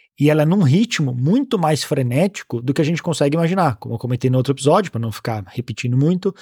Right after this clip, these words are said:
que não é de uma maneira linear, um, dois, três, quatro, cinco, seis, sete, oito, mas sim geométrica, um, dois, quatro, oito, dezesseis, trinta e dois, sessenta e quatro, cento e vinte e oito,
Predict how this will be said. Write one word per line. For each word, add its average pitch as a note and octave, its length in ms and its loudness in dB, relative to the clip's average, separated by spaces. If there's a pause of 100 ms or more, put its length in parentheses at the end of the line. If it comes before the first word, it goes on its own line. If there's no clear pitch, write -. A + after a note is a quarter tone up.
(220)
que C#3+ 140 4
não D3 180 2
é G3 220 2 (460)
de C#3 120 0
uma C3+ 120 4
maneira B2+ 540 0 (280)
linear, C#3+ 640 2
um, C3+ 100 0
dois, B2+ 140 0
três, B2 160 -4
quatro, A#2+ 160 -8
cinco, A#2+ 140 -6
seis, A#2 140 -4
sete, A#2+ 220 -2
oito, G#3 400 2
mas F3+ 200 0
sim D#3+ 220 -2
geométrica, C#3+ 640 0
um, D3+ 120 0
dois, C3 180 2
quatro, B2+ 300 -4
oito, B2 240 -2
dezesseis, A#2 320 -4
trinta A#2+ 220 -6
e - 20 -6
dois, A#2+ 160 -2
sessenta B2+ 220 -8
e - 20 -4
quatro, C#3+ 180 -2
cento B2+ 140 -4
e - 20 -14
vinte B2 160 -4
e - 80 0
oito, D#3+ 300 2